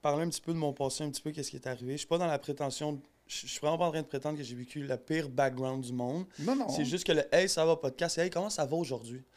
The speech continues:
Speaker 2: Comment, comment tu vas,
Speaker 1: Co-,
Speaker 2: exactement.
Speaker 1: comment tu vas aujourd'hui ? Qu'est-ce qui fait en sorte que t'es rendu là aujourd'hui ? D'où tu viens un peu ? Quel, euh,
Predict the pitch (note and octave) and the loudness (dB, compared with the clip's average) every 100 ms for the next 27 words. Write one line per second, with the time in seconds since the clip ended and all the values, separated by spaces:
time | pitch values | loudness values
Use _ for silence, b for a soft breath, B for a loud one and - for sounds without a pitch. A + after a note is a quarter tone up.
0 | B B C3 C3+ F3 D3+ C#3+ E3 - A2 | B B -2 2 2 4 2 2 -4 -4
1 | A2+ B2+ D#3+ C3 E3 F3+ A3 - D#3+ F#3 | -2 6 6 6 4 4 4 2 4 6
2 | D#3+ C#3+ B2+ C3 D#3 F3 F3 _ G3 G#3 | 6 2 -2 -4 -2 -2 -6 _ 2 2
3 | - G3+ E3 F#3 F#3 D3+ C#3 C#3 C3+ C3 | 2 2 2 0 -2 -2 0 0 -2 0
4 | E3 E3 C#3 A#2+ B2+ D3 D#3+ D3+ F3 A3+ | 0 0 -2 -4 -4 -2 -2 -2 -4 -2
5 | - D3+ C#3 E3 D#3 C3 D3+ E3+ F#3+ B | -2 0 2 4 2 0 2 2 0 B
6 | B B B - F3+ G#3+ F3 C#3+ | B B B 6 6 10 10 8